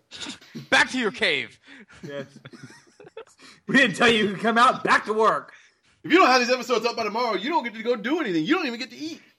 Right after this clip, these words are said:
Speaker 2: <laughs> Oh, no.
Speaker 3: Anyway.
Speaker 2: Anyway, continue.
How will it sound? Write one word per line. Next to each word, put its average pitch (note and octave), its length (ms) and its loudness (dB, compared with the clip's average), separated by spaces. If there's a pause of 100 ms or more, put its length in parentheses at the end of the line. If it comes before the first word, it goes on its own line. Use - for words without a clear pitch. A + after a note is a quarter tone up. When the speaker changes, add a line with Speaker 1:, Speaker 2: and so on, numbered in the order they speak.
(180)
Speaker 2:
<laughs> - 340 -20
Oh, C4+ 80 -12 (260)
no. G#3 140 -8 (1600)
Speaker 3:
Anyway. G3 120 2
Speaker 2:
Anyway, G3+ 260 4
continue. F3+ 440 -4